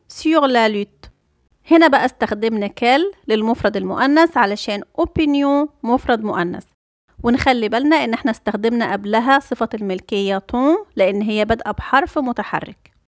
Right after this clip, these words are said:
يبقى علشان أسأل حد عن رأيه، يا إما بقول له: "Quel est ton avis؟" أو: "Quelle est ton opinion؟" وممكن كمان أسأل وأقول:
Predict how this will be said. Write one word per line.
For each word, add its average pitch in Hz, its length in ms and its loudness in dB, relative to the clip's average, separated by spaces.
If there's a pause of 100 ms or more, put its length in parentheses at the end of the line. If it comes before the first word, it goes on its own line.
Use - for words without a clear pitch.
(600)
يبقى 285 340 2
علشان 269 400 -2
أسأل 220 280 -6
حد 226 300 -2
عن 190 240 -2
رأيه، 285 260 -2
يا 277 240 0
إما 254 160 -4
بقول 208 380 -4
له: 190 140 -6 (240)
"Quel 277 220 -2
est 277 160 -8
ton 220 80 -4 (180)
avis؟" 262 340 -6 (360)
أو: 247 360 4 (280)
"Quelle 294 140 2
est 311 240 -4
ton 240 200 -4
opinion؟" 190 520 -6 (800)
وممكن 320 480 4
كمان 240 400 2
أسأل 208 320 -2
وأقول: 277 540 2